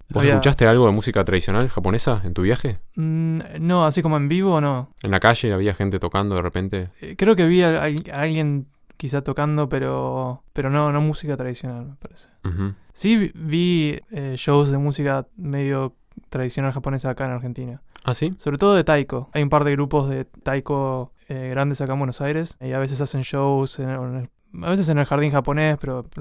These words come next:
Speaker 2: tocan en
Speaker 1: Ujú.
Speaker 2: varios lados. Hay como uno que es muy profesional y otro que es un poco más amateur. No me acuerdo el nombre, creo que era como Mutaiko. Mukaito Taiko.
Speaker 1: Mukaito.
Speaker 2: Mukaito Taiko. Sí, a ellos los vi varias veces y
Speaker 1: ¿Tocaste algún taiko ahí? ¿Te dejaron tocar?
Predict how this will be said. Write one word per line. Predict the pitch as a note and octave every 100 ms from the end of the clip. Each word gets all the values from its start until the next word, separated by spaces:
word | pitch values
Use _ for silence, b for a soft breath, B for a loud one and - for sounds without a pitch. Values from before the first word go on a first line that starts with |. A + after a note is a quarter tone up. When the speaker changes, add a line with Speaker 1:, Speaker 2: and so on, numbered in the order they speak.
| B2+ -
Speaker 2:
tocan | C3+ F#2+
en | -
Speaker 1:
Ujú. |
Speaker 2:
varios | C3 C3
lados. | C3+ C#3 C#3 - _ -
Hay | E3
como | F3+ F3+
uno | F#3
que | E3+
es | D#3
muy | D#3+ E3+
profesional | D#3 D3 - C#3+ D3+
y | D#3+
otro | D3+ D3
que | C#3+
es | C3+
un | C#3
poco | C#3
más | C#3 C3
amateur. | C#3+ C3 C#3+ D#3+ b b b b
No | -
me | F#3
acuerdo | G3 F3+
el | D#3+
nombre, | E3+ D3+ D3
creo | D#3+
que | E3+
era | D3
como | C#3 C3+ C3+
Mutaiko. | C3+ C3 - D#3 - C#3+ C3 _ -
Mukaito | D3 F3+ F3 D#3
Taiko. | D3 C3 - - b b -
Speaker 1:
Mukaito. | G2+ F#2+ G2+ C3+ - E2
Speaker 2:
Mukaito | D3 C3+ D3+ D3
Taiko. | C#3+ C3 - - b b b F3
Sí, | -
a | E3
ellos | E3+
los | D#3+ D3+
vi | D#3+
varias | D#3+ D3
veces | D3 C#3+ C#3 - - _
y | G3+ C#3+ C#3 C3 C3 _ -
Speaker 1:
¿Tocaste | - G2 G#2 A2 F#2+ F2+
algún | E2 F#2 F2+
taiko | G#2 A#2 C3
ahí? | F2 G2+
¿Te | F2+
dejaron | G2+ F#2
tocar? | F2+ G2 C3